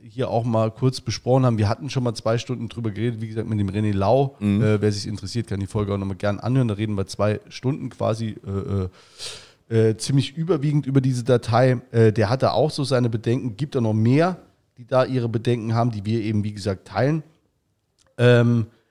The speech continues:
Speaker 1: ja, also Inhaftierung, also wir waren ja so bei den Maßnahmen, was alles so, äh, äh, einem blühen kann, wenn er sich so oder so verhält. Ne? Inhaftierung, das macht ihr auch oder in Gewahrsamnahme?
Speaker 2: Die Gew-,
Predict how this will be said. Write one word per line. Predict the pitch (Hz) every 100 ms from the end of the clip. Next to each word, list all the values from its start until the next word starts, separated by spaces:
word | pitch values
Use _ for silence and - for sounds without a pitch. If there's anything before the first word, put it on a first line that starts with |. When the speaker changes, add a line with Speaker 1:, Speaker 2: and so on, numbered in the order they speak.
| _ _
Speaker 1:
ja, | 117 113
also | - 117 120
Inhaftierung, | - 143 139 - - 180 190 180 -
also | 113
wir | 117
waren | 107 120
ja | 131
so | 113
bei | 104
den | 107 104
Maßnahmen, | 95 123 139 113 104
was | 101
alles | - 117 117 -
so, | 107 104 95
äh, | 95 95
äh, | - 104 95 - - _
einem | 101 120 120
blühen | 113 135 180 160
kann, | 117 117 131 120 95
wenn | 117
er | 117
sich | 113 107 -
so | - 123
oder | 127 107
so | 107 120
verhält. | 107 95 98
Ne? | 123
Inhaftierung, | 123 123 104 - 160 170
das | 117 -
macht | 117 117
ihr | 104 -
auch | 117 165
oder | 127 107
in | 104
Gewahrsamnahme? | 98 98 139 156 147 143 147 143 _ _ _ _ _ _ _ _ _
Speaker 2:
Die |
Gew-, | -